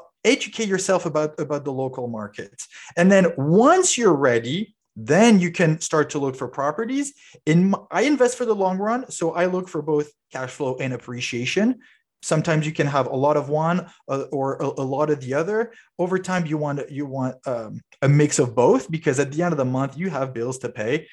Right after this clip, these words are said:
You need to pay your utilities and your mortgage and stuff. So you need cash right now. But at the same time, you wanna take advantage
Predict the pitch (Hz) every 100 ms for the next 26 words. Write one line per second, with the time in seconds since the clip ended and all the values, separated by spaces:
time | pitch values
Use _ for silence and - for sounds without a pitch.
0 | _ - 123 156 151 147 147 139 135 131
1 | 127 127 147 160 160 113 104 117 127 135
2 | 165 151 113 117 - 131 - 110 139 139
3 | 160 131 - 135 143 143 127 127 202 -
4 | _ _ 135 151 160 165 165 160 208 165
5 | 147 160 _ _ _ 131 147 165 170 165
6 | 147 139 117 151 160 117 110